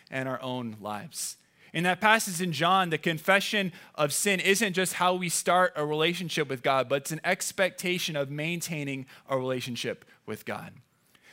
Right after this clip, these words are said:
Now, unfortunately, in this Catholic city that when we think of confession, we think of we have to go to a booth to someone who's standing in there, but that's not the biblical term of confession. That's not what he means, you have to go do that.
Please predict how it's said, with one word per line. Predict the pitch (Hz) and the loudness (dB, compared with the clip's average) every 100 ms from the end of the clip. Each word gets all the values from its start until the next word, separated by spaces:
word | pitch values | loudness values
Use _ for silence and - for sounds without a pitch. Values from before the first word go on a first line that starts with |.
| _ | _
Now, | 156 160 | 0 0
unfortunately, | 170 214 226 - 202 190 180 | 0 4 4 2 0 2 2
in | 180 | 2
this | 185 170 | 2 0
Catholic | - 190 196 - 202 - | 0 2 2 2 0 0
city | - 196 196 | 2 2 4
that | 165 151 | 2 2
when | 156 160 | 0 0
we | 196 | 0
think | 196 190 175 | 0 0 0
of | 156 - | -2 -2
confession, | 175 156 - 190 - 170 | -4 0 4 4 2 -2
we | 160 165 | -2 -2
think | 175 151 | -4 0
of | |
we | 165 | 2
have | 156 | 2
to | 160 | 0
go | 135 160 170 | 2 4 4
to | - 160 | 0 -4
a | |
booth | 135 117 160 165 160 - - | -2 0 2 2 -2 -16 -10
to | - | -4
someone | 147 175 160 151 | 0 2 2 0
who's | 147 | -2
standing | - 180 180 170 | 2 2 4 2
in | 165 | 0
there, | 160 | 0
but | 151 | 2
that's | 170 214 - | 2 2 2
not | 214 165 | 0 0
the | 143 | -2
biblical | 190 196 190 175 143 | 0 2 0 -2 -4
term | 156 143 135 | -4 -4 -4
of | 120 | -6
confession. | 127 113 127 - 185 | -8 0 0 0 -4
That's | 196 | -2
not | 175 | 0
what | 151 | 0
he | 139 | -2
means, | 139 147 | -2 -2
you | |
have | 135 | -2
to | 135 | -4
go | 139 131 | -4 -4
do | 120 117 | -4 -6
that. | 104 143 | -4 -6